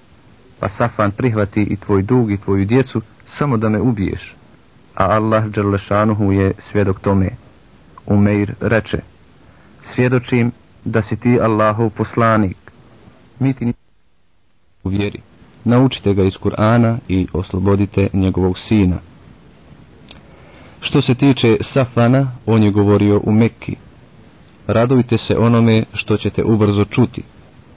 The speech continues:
Biće to vijest takva da ćete zaboraviti nesreću Bedra. Pošto se Umeir nije odmah vratio, on se propitivao kod putnika za njega.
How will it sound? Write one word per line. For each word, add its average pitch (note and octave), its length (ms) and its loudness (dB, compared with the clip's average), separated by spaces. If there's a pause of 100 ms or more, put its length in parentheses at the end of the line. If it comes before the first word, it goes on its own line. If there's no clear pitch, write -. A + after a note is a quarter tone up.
(140)
Biće A#2 260 2
to G#2 160 2
vijest A2+ 560 2
takva A#2+ 460 -2 (360)
da C3 160 0
ćete A2+ 280 -2
zaboraviti G#2 680 0
nesreću G2+ 680 -2
Bedra. G2 380 -2 (920)
Pošto C#3 260 0
se B2+ 140 0
Umeir B2+ 420 4 (220)
nije B2+ 320 4
odmah G#2 320 2
vratio, A2 560 2 (480)
on C#3 160 4
se A#2 140 0
propitivao A2+ 720 4
kod G2+ 280 0
putnika A2 500 0
za C3 160 2
njega. G2+ 260 2